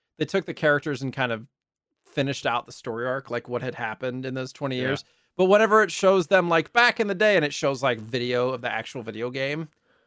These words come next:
Speaker 2: Yeah.
Speaker 1: you know, as reminiscent. But this was, like, early two thousands, uh, like, two thousand five
Speaker 2: I'll have to
Speaker 1: or
Speaker 2: look
Speaker 1: six
Speaker 2: this
Speaker 1: or
Speaker 2: up.
Speaker 1: something.
Speaker 2: Is that
Speaker 1: Oh
Speaker 2: College
Speaker 1: my
Speaker 2: Humor?
Speaker 1: God.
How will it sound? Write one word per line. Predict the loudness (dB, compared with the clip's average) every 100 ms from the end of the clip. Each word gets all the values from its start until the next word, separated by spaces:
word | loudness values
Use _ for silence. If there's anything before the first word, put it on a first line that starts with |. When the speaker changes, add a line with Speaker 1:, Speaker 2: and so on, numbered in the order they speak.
| _
Speaker 2:
Yeah. | -8 -2
Speaker 1:
you |
know, | 0 0 0
as | 0 -2 -2
reminiscent. | -2 -2 0 -4 -4 -8 2
But | 2 2 _ _ _
this | -6 -4
was, | -2 4
like, | 4 2
early | -4 -2 -2
two | -2 -4
thousands, | 0 0 0 -2 -8
uh, | -14 -8 -8 -8
like, | -4 -6 -4
two | -6
thousand | -4 -4
five | -4
Speaker 2:
I'll | -4
have |
to | -2
Speaker 1:
or | -4
Speaker 2:
look |
Speaker 1:
six | -6 -10 -10
Speaker 2:
this |
Speaker 1:
or |
Speaker 2:
up. | -10
Speaker 1:
something. | -10 -10 -12
Speaker 2:
Is | -8
that | -8 -4
Speaker 1:
Oh | 0
Speaker 2:
College | 0
Speaker 1:
my | -2
Speaker 2:
Humor? | -8 -4
Speaker 1:
God. | -2 -4